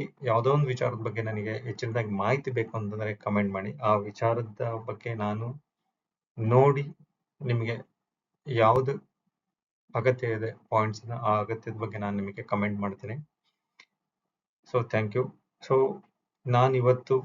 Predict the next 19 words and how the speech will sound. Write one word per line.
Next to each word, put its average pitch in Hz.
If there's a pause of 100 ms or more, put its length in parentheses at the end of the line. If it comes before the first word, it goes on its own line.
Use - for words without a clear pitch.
(320)
ಆ, 127 (1400)
ಕಂಟೆಂಟ್ 127
ಅಥವಾ 120
ಚಾಪ್ಟರ್ 113
ತಗೊಂಡಿರೋದು 107
ಸಬ್ಜೆಕ್ಟ್ 110
ಏನಂತ 107
ಹೇಳಿದ್ರೆ 117
ನನ್ನ 113
ಸಂಪತ್ತಿನ 117
ಬೆಳವಣಿಗೆಗೆ 98 (160)
ನನ್ನ 110 (180)
ಮನಸ್ಸಿನ 123
ಮೌಲ್ಯವು 110
ಅವಲಂಬಿಸಿರುತ್ತದೆ. 107 (2500)
ಹೌದು, 127 (500)
ನನ್ನ 127 (160)
ಮನಸ್ಸು 123 (340)
ಹೇಗಿರುತ್ತೆ 113